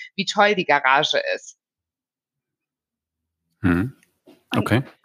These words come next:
Speaker 3: und manchmal muss man den Kollegen auch nur einen Weg zeigen, wie man da hinkommt. Also man muss ihnen zeigen, was,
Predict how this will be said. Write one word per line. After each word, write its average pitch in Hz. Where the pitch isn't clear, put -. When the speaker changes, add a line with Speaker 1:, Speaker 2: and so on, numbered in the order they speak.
Speaker 3:
und 226
manchmal 254
muss 277
man 240
den 226
Kollegen 233
auch -
nur 226
einen 202
Weg 226
zeigen, 185
wie 190
man 190
da 196
hinkommt. 233
Also 196
man 196
muss 208
ihnen 208
zeigen, 214
was, 196